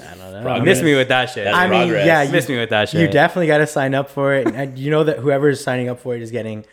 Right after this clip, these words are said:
Speaker 1: a big bag.
Speaker 2: So, um, finishing up
Speaker 3: Anyways,
Speaker 2: this,
Speaker 3: yeah,
Speaker 2: finishing
Speaker 3: sorry.
Speaker 2: up this, uh, a prestigious award, uh, talk.
Speaker 3: I
Speaker 2: Would you,
Speaker 3: mean
Speaker 2: would you guys rather have this or, like,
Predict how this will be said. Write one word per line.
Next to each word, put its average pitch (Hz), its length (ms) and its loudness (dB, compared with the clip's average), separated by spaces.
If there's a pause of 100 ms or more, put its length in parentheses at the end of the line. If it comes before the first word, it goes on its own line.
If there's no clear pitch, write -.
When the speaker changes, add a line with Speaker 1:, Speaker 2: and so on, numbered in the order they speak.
(240)
Speaker 1:
a 107 140 -14
big 104 340 -14
bag. 92 440 -20 (500)
Speaker 2:
So, 117 480 -4
um, 104 420 -2 (380)
finishing 107 400 -12
up 95 60 -4
Speaker 3:
Anyways, 139 280 0
Speaker 2:
this, 113 160 -8
Speaker 3:
yeah, 113 140 0
Speaker 2:
finishing 117 220 2
Speaker 3:
sorry. 104 100 0
Speaker 2:
up 127 160 0
this, - 360 -8
uh, 110 180 -6
a 98 80 -12
prestigious 98 600 -14
award, 90 560 -6
uh, 85 140 -10
talk. 85 440 -8
Speaker 3:
I - 100 -2
Speaker 2:
Would 285 80 0
you, - 100 0
Speaker 3:
mean - 100 -2
Speaker 2:
would 135 120 -4
you 139 80 0
guys 135 120 0
rather 135 160 2
have 117 240 -2
this 131 320 -2
or, 117 80 -2
like, 95 520 -4